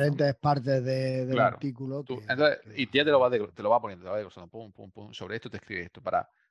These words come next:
Speaker 2: porque si lo dices muy generalista, por final te escribe un texto, pero no es de gran validez seo, eh, ni tampoco para el usuario, porque es muy general. Si tú le dices, "Dame un tour", pues te escribirá,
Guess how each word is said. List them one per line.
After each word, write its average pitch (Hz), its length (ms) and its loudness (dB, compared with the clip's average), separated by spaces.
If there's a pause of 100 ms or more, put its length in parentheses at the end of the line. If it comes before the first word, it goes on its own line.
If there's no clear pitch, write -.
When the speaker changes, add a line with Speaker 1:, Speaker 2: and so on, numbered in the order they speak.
(140)
Speaker 2:
porque 110 200 -14
si 110 100 -12
lo 110 60 -2
dices 139 200 0
muy 143 140 -8
generalista, 131 520 -6
por 104 120 -14
final 107 180 -10
te 110 80 -14
escribe 110 200 -14
un 107 80 -16
texto, 110 240 -16
pero 92 360 -12
no 104 420 -14
es 110 140 -10
de 101 120 -10
gran 92 420 -10 (140)
validez 87 580 -6
seo, 90 360 -14 (120)
eh, 50 680 -14 (200)
ni 92 320 -20
tampoco 82 380 -14
para 76 120 -14
el 76 80 -18
usuario, 98 300 -10
porque 80 180 -18
es 78 60 -16
muy 80 180 -20
general. - 360 -14
Si - 120 -20
tú 85 100 -20
le 87 60 -14
dices, 87 160 -20
"Dame 104 200 -4
un 104 120 -14
tour", 123 220 -4
pues 104 140 -16
te 95 60 -20
escribirá, 87 480 -6